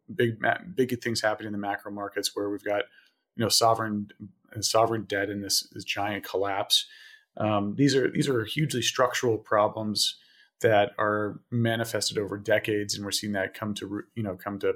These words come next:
play right now. So I think that you've got a lot of, like, fear and uncertainty in the market,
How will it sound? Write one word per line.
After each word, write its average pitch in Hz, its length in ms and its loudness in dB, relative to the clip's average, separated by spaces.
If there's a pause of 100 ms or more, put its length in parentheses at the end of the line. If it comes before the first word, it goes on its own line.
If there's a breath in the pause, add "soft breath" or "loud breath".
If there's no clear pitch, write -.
play 101 240 -2
right 98 240 -2
now. 104 360 -4 (520 soft breath)
So - 180 2
I 110 60 4
think 120 220 0
that 110 300 0 (200)
you've 117 180 0
got 117 120 4
a 107 40 6
lot 123 360 6
of, 117 100 0
like, 107 160 -4
fear 117 360 0
and 107 80 0
uncertainty 110 500 -2
in 101 60 -6
the 104 60 -8
market, 104 380 -2